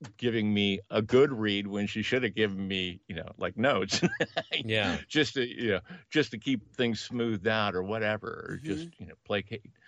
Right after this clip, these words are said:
Speaker 1: whatever, you know. So it's that kind of thing. She actually went on to become a writer, too. <laughs> She wrote for one of the soap operas.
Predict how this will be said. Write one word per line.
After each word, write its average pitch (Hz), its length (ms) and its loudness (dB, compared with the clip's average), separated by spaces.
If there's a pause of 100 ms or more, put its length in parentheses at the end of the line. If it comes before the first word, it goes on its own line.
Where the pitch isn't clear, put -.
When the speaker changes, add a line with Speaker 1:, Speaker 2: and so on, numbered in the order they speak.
(440)
Speaker 1:
whatever, 113 320 0
you 110 100 -2
know. 90 140 0
So 139 400 6
it's 123 220 2
that 156 220 0
kind 104 220 -2
of 80 80 -10
thing. 85 180 -12
She 175 200 4
actually 113 340 2
went 95 160 -6
on 92 80 -6
to 90 80 -8
become 87 300 -8
a 92 40 -6
writer, 90 360 -4
too. 104 380 -4
<laughs> - 40 4 (800)
She - 140 -8
wrote 104 200 4
for 87 320 -4 (120)
one 104 160 -6
of 95 60 -4
the 85 60 -10
soap 101 300 -4
operas. 98 540 -8